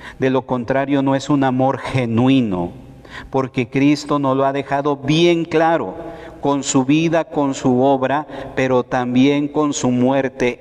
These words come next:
en la cruz. Porque en la cruz nosotros podemos ver plasmado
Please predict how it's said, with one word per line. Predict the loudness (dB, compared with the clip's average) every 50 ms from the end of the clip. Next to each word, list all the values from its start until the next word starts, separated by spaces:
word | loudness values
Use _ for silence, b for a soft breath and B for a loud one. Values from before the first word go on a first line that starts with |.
| -4 -4
en | -2 0 0
la | 0 -2
cruz. | -2 -2 0 0 0 0 -2 -4 -6 -8 -8 -10 -12 -12 -14 -16 -18 -20 -20 -20 -20 -20 -20 -20 -20 -20 -10 -4
Porque | 0 0 0 0 -2 -2 0 0
en | 2 4 4
la | 2 2 0
cruz | 0 0 0 2 2 2 2 2 2 2
nosotros | 0 0 0 0 -4 -4 -2 0 -2 -2 -2 -2
podemos | 0 0 2 2 0 0 0 0 0 0
ver | 2 2 2 0 -2 -2
plasmado | 0 2 2 2 2 0 0 2 2 4 4 2 2 2 0 -2 -2